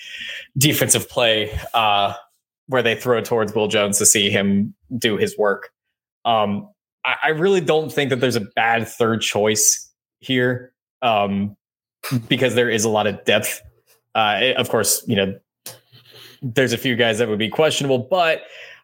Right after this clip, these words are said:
I'm gonna go with a guy that has put in the work, has worked his ass off, earned that scholarship, and he earned it for a reason. T-Mac Simpson.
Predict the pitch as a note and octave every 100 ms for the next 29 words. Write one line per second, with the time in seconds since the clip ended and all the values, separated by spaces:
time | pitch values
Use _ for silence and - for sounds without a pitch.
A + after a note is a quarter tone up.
0 | _ - F3 F#3 E3 D#3 C#3+ C3 B2 A2+
1 | A#2 A2+ A2+ A2 - _ _ _ _ _
2 | _ - A#2+ A2+ F#2+ A2+ G2 - D3 C#3
3 | C#3+ C3+ B2 A2 A2 G#2+ - - _ -
4 | G2 G2+ B2+ B2 A#2+ A2+ G#2+ G2 A#2 G#2+
5 | G#2 - _ _ _ - _ - - C#3+
6 | C#3+ B2+ A2+ G#2 - A#2+ A2 G#2+ A2+ G#2+
7 | - _ _ _ _ - A2 A2 B2 A#2+
8 | - A#2+ A2+ G#2+ G#2 G#2 G#2 - - -
9 | - B2 A2+ G#2+ - - G#2+ - G#2 G2